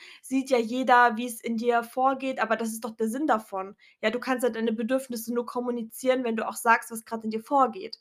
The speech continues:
Na ja, auf jeden Fall, ich habe mir Gedanken gemacht und habe mir, ähm, zwei Beispiele rausgesucht, ähm, die ich mit euch mal besprechen möchte. Und zwar,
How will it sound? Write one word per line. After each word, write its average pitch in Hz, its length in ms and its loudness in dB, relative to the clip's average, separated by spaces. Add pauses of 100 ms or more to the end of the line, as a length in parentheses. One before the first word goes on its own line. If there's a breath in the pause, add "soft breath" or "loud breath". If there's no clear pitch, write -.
(480 loud breath)
Na 277 140 8
ja, 277 100 12
auf 277 100 -6
jeden 330 160 2
Fall, 269 300 8
ich 269 100 -4
habe 277 240 4
mir 254 300 2
Gedanken 226 480 0
gemacht 202 500 0 (440 loud breath)
und 285 260 4
habe 277 240 6
mir, 247 500 4
ähm, 220 300 -4
zwei 262 300 4
Beispiele 285 960 0
rausgesucht, 330 840 -6 (680 soft breath)
ähm, 247 380 2
die 233 340 -8
ich 262 220 -4
mit 240 220 -4
euch 220 360 2
mal 226 180 -2
besprechen 247 600 -4
möchte. 214 360 -6
Und 220 160 -8
zwar, 214 420 2